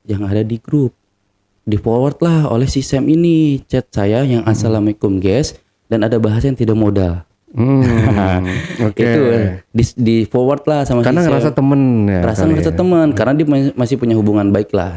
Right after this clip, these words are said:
Speaker 1: yang si ex Dania sama si Sam ini.
Speaker 2: Hmm.
Speaker 1: Di forward lah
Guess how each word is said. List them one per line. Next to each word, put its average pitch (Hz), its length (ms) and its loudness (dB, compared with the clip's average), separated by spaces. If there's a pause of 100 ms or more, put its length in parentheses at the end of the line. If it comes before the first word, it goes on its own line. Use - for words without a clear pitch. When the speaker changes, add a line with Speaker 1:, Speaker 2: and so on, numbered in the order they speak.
Speaker 1:
yang 95 240 -2
si - 160 -4
ex - 180 -4
Dania 101 300 0
sama 101 160 -4
si 92 80 -8
Sam 95 180 -6
ini. 90 320 -4
Speaker 2:
Hmm. 101 320 2 (240)
Speaker 1:
Di 98 180 -2 (360)
forward 117 400 0
lah 139 480 0